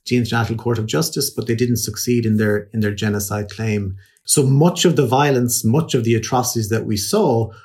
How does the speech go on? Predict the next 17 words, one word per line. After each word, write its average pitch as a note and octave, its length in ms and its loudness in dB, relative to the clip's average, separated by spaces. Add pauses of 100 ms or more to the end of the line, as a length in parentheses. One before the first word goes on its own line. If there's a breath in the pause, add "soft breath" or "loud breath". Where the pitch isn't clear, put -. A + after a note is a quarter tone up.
(120)
were G2 160 -2
categorized A#2+ 920 2
as A2+ 160 -2
amounting A2 480 2
to G#2 120 -4
war B2+ 360 2
crimes B2 580 0 (320 loud breath)
or A#2 160 2
amounting A2+ 520 2
to A2 100 -4
crimes G#2 400 -4
against G#2 360 -4
humanity. G2 560 -4 (240 loud breath)
As G2+ 140 -4
I A2+ 60 2
mentioned G#2+ 440 0
earlier, C3 540 4